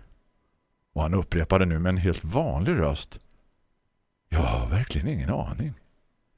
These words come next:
Jag minns ingenting." "Aj då", sa jag och lät kanske lite för lättad. "Minns du ingenting?"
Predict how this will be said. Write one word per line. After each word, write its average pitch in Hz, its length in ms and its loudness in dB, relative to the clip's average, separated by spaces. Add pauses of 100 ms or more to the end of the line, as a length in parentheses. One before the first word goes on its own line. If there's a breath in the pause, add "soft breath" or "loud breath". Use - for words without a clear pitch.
(340)
Jag 67 260 0
minns 220 500 2
ingenting." 135 800 0 (2250)
"Aj 110 640 6
då", 80 260 4
sa - 220 2
jag 65 260 0
och 73 120 0
lät 67 220 -2
kanske 78 320 -2
lite 80 260 0
för 101 460 2
lättad. 67 540 -4 (440)
"Minns 101 300 4
du - 160 6 (200)
ingenting?" 220 600 4